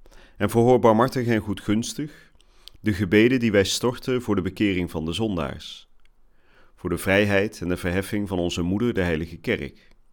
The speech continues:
Dat vragen we op voorspraak van Maria, de glorierijke en onbevlekte maagd en moeder van God,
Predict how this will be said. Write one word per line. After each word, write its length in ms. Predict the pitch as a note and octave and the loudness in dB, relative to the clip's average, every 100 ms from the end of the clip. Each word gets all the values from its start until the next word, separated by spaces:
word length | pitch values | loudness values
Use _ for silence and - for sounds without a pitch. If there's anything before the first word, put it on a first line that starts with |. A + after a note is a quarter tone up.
| _ _ _ _ _ _ - - - - - - - | _ _ _ _ _ _ -20 -20 -20 -20 -20 -20 -8
Dat 160 | G2 | -6
vragen 300 | - D3 C#3+ | 2 4 4
we 80 | C3 | 2
op 80 | B2 | 0
voorspraak 540 | - D3 C#3 - A2+ | 0 -2 -2 0 -2
van 180 | - G2+ | 0 -2
Maria, 540 | F#2 E2+ F#2 C#2+ B1 - - _ _ _ - - - - | 0 -2 -4 -6 -10 -16 -20 _ _ _ -20 -20 -20 -16
de 100 | - | -12
glorierijke 840 | - G#2+ A2+ A2 G#2 G#2 G#2 - | 0 4 4 4 2 4 2 2
en 220 | F2+ F2+ - | 0 0 -2
onbevlekte 600 | C#3 B2 F#2 G#2 - F2 | 0 0 0 0 0 -2
maagd 420 | E2 D#2+ B2 - | 0 -2 -4 -8
en 160 | F2 | -6
moeder 240 | F2 F2+ D#2+ | -2 -4 -4
van 200 | F2 E2+ | -4 -4
God, 440 | A#2+ F#2+ - - | -4 -6 -10 -20